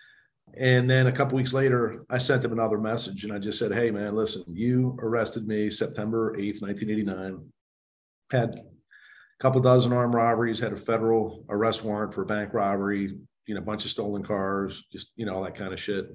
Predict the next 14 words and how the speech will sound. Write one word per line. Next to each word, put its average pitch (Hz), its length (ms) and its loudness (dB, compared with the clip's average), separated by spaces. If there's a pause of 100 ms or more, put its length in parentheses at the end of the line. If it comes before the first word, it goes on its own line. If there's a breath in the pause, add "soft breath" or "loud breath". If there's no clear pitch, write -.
(120)
And, 95 300 -8
uh, 92 240 -6 (1160 loud breath)
and 131 240 4
I 127 60 6
just 131 160 0
want 131 180 2
you 123 120 -2
to 120 40 -2
know 123 200 6
that 117 200 2
you 127 140 2
saved 123 380 4
my 110 100 0
life, 101 420 -4